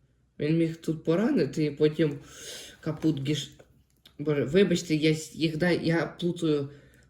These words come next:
цих єгарів з гештальтами. Просто давно не дивись-, е, забув про цих уже. Ну, ви поняли, давно не заглядував і тепер от плутаюсь.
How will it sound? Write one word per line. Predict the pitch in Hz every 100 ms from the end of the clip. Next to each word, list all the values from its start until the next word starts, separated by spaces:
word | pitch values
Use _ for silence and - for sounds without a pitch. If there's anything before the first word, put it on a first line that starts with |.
| _
цих | - 139 - - _ _ _ _ _ _ _ -
єгарів | 156 240 277 202 170 156
з | 139
гештальтами. | 160 180 - 170 131 120 123 127
Просто | 135 165 165
давно | 160 175 175
не | 170 165
дивись-, | 165 170 - - - -
е, | 143 147 143
забув | 165 175 175 -
про | 170
цих | - 160
уже. | 165 160 156 - - - - _ _ _ _ _ _ _ _ _ _ _ _ _ _ _ _ _ -
Ну, | 277 220
ви |
поняли, | 202 160 147 131 139 143 147 -
давно | 190 180 170
не | 160
заглядував | 151 156 165 214 254 208 175 156
і | 151 151 139
тепер | 139 156
от | 139 131 -
плутаюсь. | 143 135 127 127 -